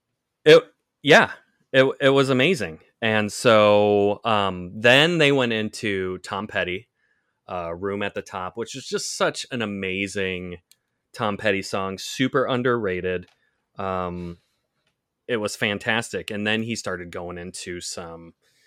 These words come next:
some of his, uh, Eddie's solo stuff, but they also busted out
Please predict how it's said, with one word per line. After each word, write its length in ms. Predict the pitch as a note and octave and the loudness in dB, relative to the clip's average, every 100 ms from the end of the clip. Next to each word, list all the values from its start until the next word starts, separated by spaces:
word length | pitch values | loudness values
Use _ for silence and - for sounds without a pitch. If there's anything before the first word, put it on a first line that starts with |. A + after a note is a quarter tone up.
| _ _ | _ _
some 260 | - - F2+ | -16 -12 -12
of 140 | E2 | -14
his, 580 | - G#2+ F#2 F2+ E2+ - | -12 -6 -4 -4 -8 -10
uh, 400 | F2 D#2+ D#2 D#2 _ _ _ _ | -12 -14 -18 -20 _ _ _ _
Eddie's 300 | G#2+ F#2+ E2+ | -8 -8 -8
solo 400 | - D#3+ D#3 D3 | 0 2 4 4
stuff, 760 | D3 - D#3 C#3+ C#3 C3+ C3 - - | 2 0 2 4 4 2 -2 -8 -12
but 140 | G#2 | -6
they 120 | G2 | -4
also 260 | G2 - G2+ | -4 -6 -8
busted 440 | E2 G2+ - G#2 | -8 -10 -8 -10
out 340 | F#2 F2+ F#2 | -8 -6 -8